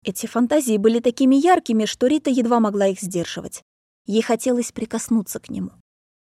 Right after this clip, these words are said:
Хотелось почувствовать его тепло, но каждый раз, когда она пыталась приблизиться к нему, её охватывал страх.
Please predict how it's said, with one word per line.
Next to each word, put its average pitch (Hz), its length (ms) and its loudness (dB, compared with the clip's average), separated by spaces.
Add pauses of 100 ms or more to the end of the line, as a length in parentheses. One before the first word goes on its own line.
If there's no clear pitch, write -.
(100)
Хотелось 277 460 2
почувствовать 294 720 0
его 294 160 0
тепло, 285 540 2
но 262 100 4
каждый 262 320 4
раз, 254 220 2
когда 233 300 2
она 233 120 2
пыталась 226 480 0
приблизиться 233 640 -2
к - 100 -10
нему, 208 280 0
её 185 220 0
охватывал 196 500 0
страх. - 500 2